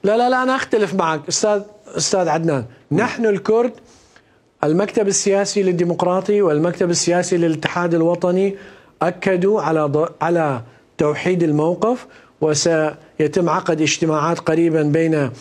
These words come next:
Speaker 1: المكتبين السياسيين، وستكون هناك ورقة كردية. لكن
Speaker 2: طيب.
Speaker 1: إحنا لحد الآن النتائج النهائية غير معلنة.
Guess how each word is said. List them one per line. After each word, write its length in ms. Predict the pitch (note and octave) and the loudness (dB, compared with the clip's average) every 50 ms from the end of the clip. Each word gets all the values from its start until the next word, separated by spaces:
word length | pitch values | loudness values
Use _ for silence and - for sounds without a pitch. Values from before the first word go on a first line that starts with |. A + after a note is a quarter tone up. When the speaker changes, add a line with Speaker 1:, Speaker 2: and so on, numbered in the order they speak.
| - - | -4 -2
Speaker 1:
المكتبين 720 | D3+ C#3 B2+ D3 D3+ D#3 D3 D3 - D#3 D#3+ E3+ E3+ D#3+ | 0 0 2 2 2 0 0 0 0 0 2 2 2 2
السياسيين، 800 | D3+ D3 - - D#3 C#3+ C#3+ C#3 - - D#3 F3 G#3+ C#4 E4 F4 - - - - - - - _ _ - | 0 0 0 0 2 2 2 0 0 0 2 2 2 2 0 -2 -6 -10 -20 -20 -20 -20 -20 _ _ -2
وستكون 1400 | - D#3+ E3 E3+ F3+ F3 F3 F3 F3 E3+ - - - - - - _ - - - F#3 F3 F#3 F3+ F#3 A#3+ B3+ A#3+ | 0 2 2 2 2 2 2 0 -2 -4 -8 -20 -20 -20 -20 -16 _ -4 -2 0 0 0 0 0 2 2 2 2
هناك 360 | G#3+ G#3 G#3 A3 A#3 A3+ - | 2 2 2 2 0 0 0
ورقة 320 | G#3+ A3 A3+ A3+ - - G3+ | 0 0 0 0 -2 -4 -4
كردية. 520 | - A3 A3 G#3 G3+ B3+ B3+ G3 D3 A2+ - - - - | -2 0 0 0 2 2 2 2 0 -2 -6 -10 -4 0
لكن 220 | F3+ F#3+ G3 F3 | 0 2 2 2
Speaker 2:
طيب. 180 | - G3+ G#3 A#3 | 2 0 0 0
Speaker 1:
إحنا 460 | A#3+ - - A#3+ A#3+ A#3 A3+ A3+ A3 A3+ - - - - - - | 0 0 2 2 2 2 2 0 -2 -4 -8 -20 -20 -14 -6 -2
لحد 380 | E3+ F#3+ G3 - B3 C#4 A3+ B3 | -2 0 0 0 -2 0 2 2
الآن 340 | A#3+ A3+ G#3 F#3+ F3 E3+ E3 - - | 2 2 2 2 0 -2 -4 -4 -2
النتائج 560 | F#3+ G3+ G#3 G#3 G#3 - B3+ C4+ B3+ A#3+ G3 | 0 2 2 0 2 2 2 2 2 2 2
النهائية 540 | A#3 A#3+ A#3 A3 G#3+ A3+ B3 B3 C4+ C4 B3+ | 2 2 2 2 2 2 2 2 2 2 2
غير 240 | A3+ A#3 B3+ B3 A3 | 2 2 2 2 2
معلنة. 460 | G3 F3+ D3 C#3+ C#3+ C#3+ D3 F3+ G#3 | 2 2 0 0 0 0 0 0 -2